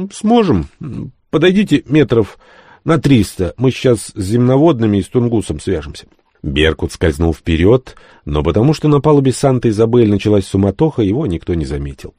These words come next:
По пути Леонид вызвал Т З и сообщил последние новости. Приказал объявить тревогу и быть готовыми сняться с якоря и дать ход.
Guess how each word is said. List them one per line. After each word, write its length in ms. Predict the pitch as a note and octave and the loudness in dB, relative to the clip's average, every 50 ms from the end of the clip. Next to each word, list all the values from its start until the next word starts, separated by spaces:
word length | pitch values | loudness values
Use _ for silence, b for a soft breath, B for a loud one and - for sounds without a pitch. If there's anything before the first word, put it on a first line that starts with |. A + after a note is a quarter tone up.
| _ _ - | _ _ -8
По 80 | E2 | -8
пути 260 | D2+ - E2+ - - D#2+ | -6 -6 -8 -6 -4 -2
Леонид 380 | D2+ D#2 D#2+ D#2 D#2 D2+ - | -2 -2 -2 -2 -2 -4 -4
вызвал 360 | D#2+ D#2+ D#2 C#2+ D2+ D#2 D#2 | -4 -6 -6 -4 -6 -6 -6
Т 140 | C#2 - E2 | -4 -4 -6
З 260 | C#2+ C#2 D#2+ F2 F2 | -4 -2 -2 0 0
и 40 | E2+ | -2
сообщил 400 | D#2+ - F2 D#2 - - - D#2+ | -2 -2 -4 -6 -4 -4 -6 -6
последние 420 | - F2 D#2 - F2+ D#2+ D#2+ F2 G2 | -4 -6 -8 -6 -6 -6 -4 -2 -2
новости. 460 | A2 G#2 E2 C#2 - - - C#2+ B B B B B - | -2 -2 -2 -4 -10 -14 -16 -16 B B B B B -2
Приказал 420 | G2+ F2 - G2 F#2 F2+ G#2 G#2 | -2 0 2 2 2 4 4 2
объявить 360 | G2+ F#2+ G2 G2 G2 G2+ F2+ | 2 2 2 2 2 0 -2
тревогу 560 | - F2 F2+ F2 E2+ F#2 F#2+ F2+ F2+ G2+ G2+ | -2 -2 -2 0 2 2 0 2 2 2 2
и 40 | F#2+ | 2
быть 240 | F2 F2 F#2 E2 - | 2 0 -2 -4 -4
готовыми 480 | - - F#2+ - - C3+ A#2 F2+ D#2+ D2+ | -4 -4 -4 0 0 0 0 0 -2 -4
сняться 480 | - - - F2 E2+ D#2+ - - F2 | -8 -8 -6 -6 -6 -6 -6 -10 -10
с 120 | E2 - - | -8 -4 -4
якоря 340 | F#2 F#2+ F#2 - G2+ G2 | -4 -2 -2 -4 -2 -2
и 60 | G2 F#2 | -2 -2
дать 240 | E2 E2+ F2 - | -4 -8 -10 -10
ход. 280 | - - F#2+ - - | -12 -14 -14 -14 -14